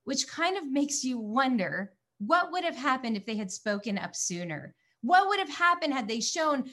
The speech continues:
some hint of integrity or moral concern? Could they have avoided the enslavement in the first place?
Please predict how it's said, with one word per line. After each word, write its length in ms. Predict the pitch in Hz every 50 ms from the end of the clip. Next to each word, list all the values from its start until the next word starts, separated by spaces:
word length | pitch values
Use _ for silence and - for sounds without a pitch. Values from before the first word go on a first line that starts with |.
| - -
some 240 | - - 294 277 254
hint 340 | - - 349 381 349 - - -
of 100 | 247 233
integrity 760 | 226 247 247 247 - - - 302 294 233 269 269 240 247 233
or 160 | - 240 247 254
moral 420 | 254 254 285 285 285 285 269 269
concern? 560 | 269 - 254 226 220 - 294 285 240 202 190 185 - - - _ -
Could 160 | - 370 392
they 100 | 370 359
have 140 | 359 349 294
avoided 520 | 302 269 226 302 320 349 370 339 339 285 226
the 120 | 277 269
enslavement 840 | 277 269 269 - - 302 302 311 359 381 330 269 262 233 226 233 247
in 220 | 262 262 285 277
the 80 | 277 285
first 340 | 294 339 359 392 370 - -
place? 540 | 247 208 - - - - - - - -